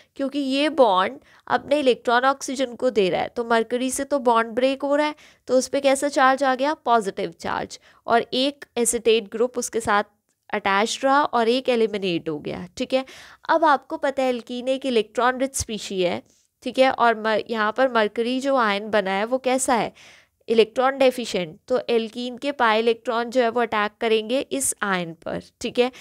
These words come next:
तो यहाँ पर हमारे पास एक मर्करी ब्रिज्ड कार्बोकेटायन बनेगा, ठीक है।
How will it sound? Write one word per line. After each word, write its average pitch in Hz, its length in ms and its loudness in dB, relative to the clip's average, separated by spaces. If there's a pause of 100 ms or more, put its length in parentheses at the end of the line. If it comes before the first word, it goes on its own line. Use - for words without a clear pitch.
(340)
तो 294 60 -2
यहाँ 240 500 2
पर 349 120 2
हमारे 262 360 0
पास 240 320 0
एक 262 200 -2
मर्करी 233 520 -2
ब्रिज्ड 240 480 0
कार्बोकेटायन 208 1000 0
बनेगा, 170 500 -4 (540)
ठीक 262 140 -4
है। 302 140 4